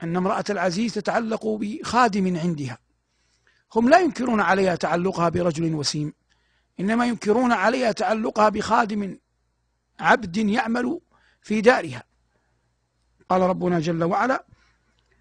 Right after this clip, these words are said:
يخبر عنهن، قال: "وقال نسوة في المدينة امرأة العزيز تراود فتاها عن نفسه". هم لم يقولوا تراود رجلا، تراود فتاها خادمها. هم يريد أن يحقق-،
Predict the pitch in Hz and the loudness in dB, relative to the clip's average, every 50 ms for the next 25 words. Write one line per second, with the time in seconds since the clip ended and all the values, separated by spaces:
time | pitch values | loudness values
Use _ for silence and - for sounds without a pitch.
0 | _ _ _ _ _ _ _ _ _ _ _ _ _ - 285 254 - - 220 254 | _ _ _ _ _ _ _ _ _ _ _ _ _ 0 0 0 0 0 0 0
1 | 208 185 160 175 175 170 175 220 240 240 254 269 330 - _ _ _ _ - _ | 0 2 2 2 2 4 4 4 4 4 2 2 -2 -6 _ _ _ _ -20 _
2 | _ - - 190 190 190 190 185 185 - 190 185 180 180 180 170 - 180 165 - | _ -2 2 4 4 4 4 4 4 4 4 4 4 4 0 0 -2 -4 -4 -2
3 | 185 170 139 170 170 165 165 165 160 190 196 185 175 160 - 180 170 165 165 214 | -2 0 0 2 2 2 2 2 2 2 2 2 2 0 0 0 0 2 2 0
4 | - 208 165 - 185 - 151 160 175 160 208 202 180 185 170 - 180 185 185 214 | 0 -2 -4 -4 -4 -2 0 0 0 0 -2 -2 -2 -2 -2 -2 -2 2 4 4
5 | 233 220 208 196 175 190 170 - 196 185 - - 220 233 240 240 220 196 226 247 | 4 4 2 0 0 -2 0 2 0 2 4 6 6 8 8 8 8 6 6 6
6 | 262 262 - - 185 196 196 190 180 - - - - - - - _ _ _ _ | 6 6 4 2 2 2 2 2 0 -2 -4 -6 -6 -8 -12 -20 _ _ _ _
7 | _ _ _ _ _ _ _ _ _ _ _ _ _ _ _ _ _ - 190 185 | _ _ _ _ _ _ _ _ _ _ _ _ _ _ _ _ _ -4 0 0
8 | 220 277 277 262 247 247 226 220 214 196 - 185 185 185 185 175 170 170 170 170 | 2 4 4 4 4 4 2 0 0 0 0 2 2 2 2 2 0 -2 -2 -2
9 | 170 143 160 156 156 151 - - - 190 233 240 220 202 196 156 185 185 - 240 | -2 -2 -2 -4 -4 -4 -6 -6 -2 0 0 0 0 -2 -4 -6 -4 -4 -2 -2
10 | - 185 160 139 - 202 208 208 240 262 226 143 117 113 - _ _ _ _ _ | -2 -2 -2 -2 0 0 0 2 2 0 -2 -2 -4 -8 -14 _ _ _ _ _
11 | _ _ _ _ _ _ _ _ _ _ - 220 240 214 165 165 156 156 185 202 | _ _ _ _ _ _ _ _ _ _ 0 2 2 2 2 2 0 0 -2 -2
12 | 190 233 - - 185 180 180 165 - 196 - - 220 220 | -2 -2 -2 0 0 0 2 0 0 -4 -4 -4 -6 -6